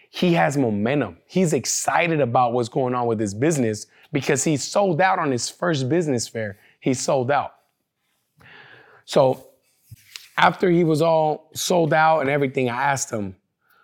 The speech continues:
"What did you learn?" And he said, "He learned how important marketing is." That's he told me.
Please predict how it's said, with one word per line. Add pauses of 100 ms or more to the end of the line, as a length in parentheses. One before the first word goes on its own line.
(500)
"What
did
you
learn?" (1200)
And
he
said, (680)
"He
learned
how
important (960)
marketing
is." (600)
That's
he
told
me.